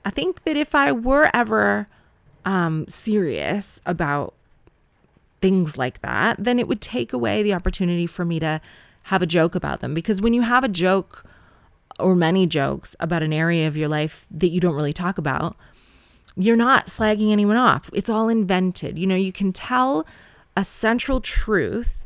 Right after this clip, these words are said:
decorated with little lies. And that's what I always try to do. I always try to paint a picture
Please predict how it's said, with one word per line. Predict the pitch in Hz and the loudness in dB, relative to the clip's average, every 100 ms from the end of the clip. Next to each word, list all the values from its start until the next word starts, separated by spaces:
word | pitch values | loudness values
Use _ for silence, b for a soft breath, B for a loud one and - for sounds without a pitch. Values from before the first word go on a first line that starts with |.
| - _ | -14 _
decorated | 165 196 - 196 175 165 160 | -4 -4 -4 -4 -4 -4 -6
with | 160 - | -8 -6
little | 151 156 | -4 -2
lies. | 147 - - - - | -4 -6 -10 -12 -4
And | 196 | 2
that's | 208 220 | 2 4
what | 262 | 4
I | 214 | 4
always | 170 165 | 2 0
try | - 151 | -4 -6
to | 160 | -6
do. | 147 - - B B B B | -8 -10 -18 B B B B
I | 170 | 0
always | 165 185 | 0 0
try | - 160 | -2 -2
to | 156 151 151 b b b _ _ | 0 -2 -4 b b b _ _
paint | - 208 | 4 6
a | 240 | 2
picture | 214 175 - 156 151 143 | 0 -2 -2 0 0 -2